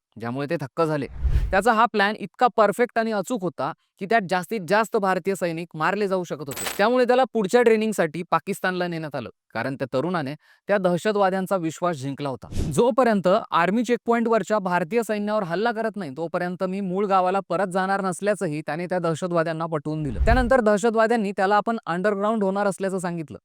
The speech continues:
जेणेकरून हत्यारं आणि हल्ल्यासाठीचं सामान जमा करता येईल. तोरारा आणि सब्जारनं या इफ्तिकारसाठी ग्रेनेडची व्यवस्था केली आणि जवळच्या गावातनं आणखीन तीन दहशतवादी त्याच्या मदतीसाठीही दिले.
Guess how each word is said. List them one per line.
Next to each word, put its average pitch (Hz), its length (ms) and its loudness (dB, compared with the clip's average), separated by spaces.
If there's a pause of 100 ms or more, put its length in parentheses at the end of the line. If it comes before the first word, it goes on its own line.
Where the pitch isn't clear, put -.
(120)
जेणेकरून 151 420 -4
हत्यारं 165 440 0 (400)
आणि 226 160 2
हल्ल्यासाठीचं 208 800 4
सामान 208 380 2
जमा 190 200 2
करता 156 280 -4
येईल. 107 100 -6 (320)
तोरारा 139 480 0
आणि 143 180 -8
सब्जारनं 151 640 0
या 170 240 -2
इफ्तिकारसाठी 185 640 -2
ग्रेनेडची 175 480 -2
व्यवस्था 202 360 0
केली 190 260 -4 (420)
आणि 226 160 4
जवळच्या 220 420 4
गावातनं 208 680 0
आणखीन 190 460 -4
तीन 226 200 -2
दहशतवादी 190 500 0
त्याच्या 190 240 -4
मदतीसाठीही 190 680 -2
दिले. 165 180 -4